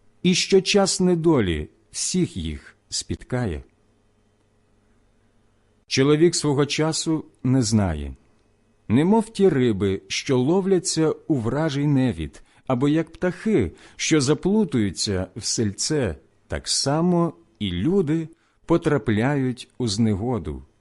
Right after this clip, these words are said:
коли вона злетить на них зненацька. Бачив я ще й таку мудрість під сонцем, і вона мені великою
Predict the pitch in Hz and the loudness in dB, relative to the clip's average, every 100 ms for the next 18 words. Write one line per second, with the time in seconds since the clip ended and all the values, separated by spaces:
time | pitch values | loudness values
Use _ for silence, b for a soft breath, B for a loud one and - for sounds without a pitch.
0 | _ _ _ - 76 104 123 139 156 113 | _ _ _ -10 -4 -2 0 0 0 -2
1 | 110 107 - 202 - - 98 85 73 - | -2 -4 -2 -4 -2 -4 -4 -4 -6 -12
2 | _ _ _ - 78 80 101 135 120 - | _ _ _ -14 -8 -2 0 0 -2 -6
3 | - 71 - _ _ _ _ _ _ _ | -8 -12 -16 _ _ _ _ _ _ _
4 | _ _ _ _ _ _ _ _ _ _ | _ _ _ _ _ _ _ _ _ _
5 | _ _ - 82 147 175 - 160 160 156 | _ _ -10 0 0 2 2 2 2 0
6 | - 165 151 - 120 - 196 185 131 120 | 0 -2 -2 -2 -4 0 2 4 4 0
7 | 87 78 - - 101 - 135 151 - - | -2 -6 -8 -8 -6 -4 -2 -2 -2 -6
8 | 78 67 _ _ _ _ _ 98 113 160 | -8 -10 _ _ _ _ _ -2 2 4
9 | 208 214 202 196 190 - - 98 139 185 | 4 6 6 4 2 0 -8 -2 2 4
10 | 123 131 127 90 78 | 2 0 -2 -2 -4